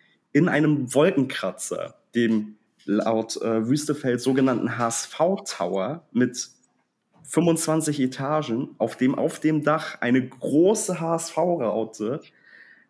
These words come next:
leuchtet und die schon von der A sieben ersichtlich ist. So wie das so ein bisschen in Gelsenkirchen mit der Felddienstarena ist,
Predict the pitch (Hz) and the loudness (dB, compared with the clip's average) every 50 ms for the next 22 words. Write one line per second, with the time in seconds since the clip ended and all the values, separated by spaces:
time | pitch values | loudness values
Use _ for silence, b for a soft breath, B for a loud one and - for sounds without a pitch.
0 | b _ _ - 113 123 127 127 127 127 135 135 131 131 - - - 151 - - | b _ _ -2 4 6 6 8 8 6 6 4 2 -2 -4 -2 -2 -2 -2 -2
1 | - - b b b b b b b b b b b b _ - 160 180 208 208 | -4 -10 b b b b b b b b b b b b _ 4 6 6 6 4
2 | 208 - 156 165 156 - - 175 175 175 175 175 - - _ _ - - - - | 2 0 0 -2 0 2 2 2 2 2 0 -4 -8 -16 _ _ -20 -20 -4 0
3 | 165 180 208 208 196 180 - 170 165 151 139 131 147 165 175 151 147 151 156 160 | 2 4 6 6 4 4 2 2 2 2 4 2 2 2 2 2 2 2 2 0
4 | 160 - - _ _ _ _ _ _ _ _ _ _ _ _ _ _ - 135 151 | -2 -6 -12 _ _ _ _ _ _ _ _ _ _ _ _ _ _ 4 4 6
5 | 143 160 175 170 - - 117 110 107 - - - 92 87 - - - - _ _ | 6 4 2 2 0 0 0 0 0 -2 -6 -8 -8 -8 -8 -10 -12 -14 _ _
6 | _ _ - 120 110 127 131 131 131 113 98 110 131 135 139 131 131 - 135 131 | _ _ -10 -2 2 4 6 6 6 4 4 4 6 6 6 6 4 4 4 6
7 | 131 143 - - 147 131 131 127 127 131 131 131 127 131 127 127 - 139 147 151 | 6 4 4 2 4 4 6 6 6 6 6 6 6 4 4 4 4 4 4 4
8 | 147 - 147 139 - - 127 120 - 139 143 151 147 165 156 147 113 135 131 - | 2 2 0 0 2 2 0 0 2 0 0 0 2 0 0 0 0 0 0 2
9 | 143 139 139 127 - - 131 127 - | 2 2 2 2 2 0 -2 -2 -6